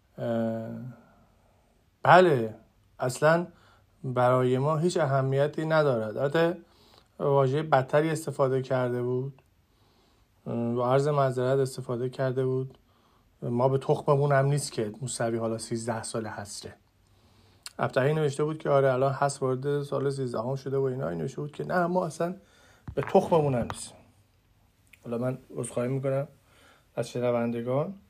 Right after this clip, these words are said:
ولی خب حالا اینجوری چیز کرده بود اینا. ولی خب من جوابی به این ندادم، یعنی برای منم ننوشته بود، هم تو، تو تایملاین خودش بود.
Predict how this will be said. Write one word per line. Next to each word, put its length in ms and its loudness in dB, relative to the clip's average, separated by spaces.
ولی 140 4
خب 220 -8
حالا 180 -4
اینجوری 360 -4
چیز 400 -18
کرده 220 0
بود 120 -6
اینا. 260 -8
ولی 100 4
خب 200 -2
من 80 0
جوابی 300 4
به 80 2
این 260 2
ندادم، 400 0
یعنی 140 2
برای 180 8
منم 260 6
ننوشته 500 2
بود، 220 0
هم 140 0
تو، 120 -8
تو 140 -16
تایملاین 400 2
خودش 300 -8
بود. 180 -8